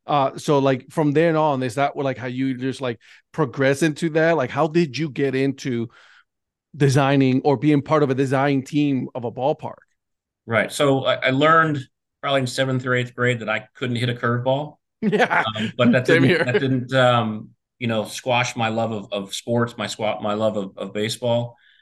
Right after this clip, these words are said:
Speaker 2: Um, and so I, I don't know that I ever knew kind of what architecture I wanted to, to, to focus on, but,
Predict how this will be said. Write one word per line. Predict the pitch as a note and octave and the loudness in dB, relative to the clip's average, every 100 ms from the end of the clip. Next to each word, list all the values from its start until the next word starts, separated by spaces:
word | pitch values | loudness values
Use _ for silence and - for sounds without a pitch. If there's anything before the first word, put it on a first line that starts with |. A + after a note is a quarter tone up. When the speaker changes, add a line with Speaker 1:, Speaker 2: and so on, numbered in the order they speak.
| _ _ - | _ _ -4
Speaker 2:
Um, | A2 A2 G#2 | 0 2 0
and | A2+ A#2 | -4 -4
so | - B2 A#2 A2 - _ _ _ - - - - | 0 2 0 -4 -12 _ _ _ -20 -20 -18 -8
I, | F2+ - | -6 -4
I | B2+ | -2
don't | D3 D#3+ | -2 0
know | D3 C#3 | 0 2
that | C3 | 4
I | C3 | 4
ever | C3 | 2
knew | B2 C3 C3+ C3+ C3 B2 - _ _ _ _ | 2 2 2 2 0 -4 -10 _ _ _ _
kind | C3 A#2+ | -8 -6
of | G#2+ | -4
what | A2+ B2 - | 2 2 2
architecture | A2+ A#2+ A#2+ B2+ B2 - A#2 A2+ - | 0 0 -2 -6 -4 -4 -4 -4 -6
I | G#2+ | -6
wanted | G#2+ A2 G#2+ | -4 -4 -6
to, | G#2 G#2 G2 | -8 -10 -10
to, | A#2+ - | -14 -18
to | - | -18
focus | - A#2 B2 B2+ | -6 -4 -4 -4
on, | B2+ C3 C3+ | -2 0 0
but, | A#2 - | 0 -2